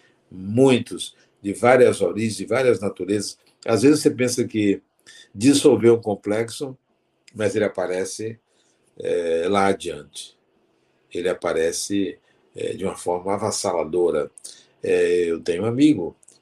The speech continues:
ele é homossexual, muito meu amigo, e ele, conversando comigo,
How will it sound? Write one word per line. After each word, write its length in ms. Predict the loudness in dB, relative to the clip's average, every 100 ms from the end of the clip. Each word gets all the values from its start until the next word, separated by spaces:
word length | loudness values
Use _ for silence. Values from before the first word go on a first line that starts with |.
| _
ele 160 | -4 -4
é 20 |
homossexual, 720 | -4 -6 -8 -6 2 4 4
muito 220 | 2 -2
meu 120 | 2 2
amigo, 400 | 2 0 -2 -10 _ _ _ -20 -20 _ _ -4
e 460 | 2 2 2 -2 -8 _ _ _ _ _ -4
ele, 400 | 4 4 6 2
conversando 440 | 4 4 4 -2
comigo, 640 | -2 0 4 4 2 -4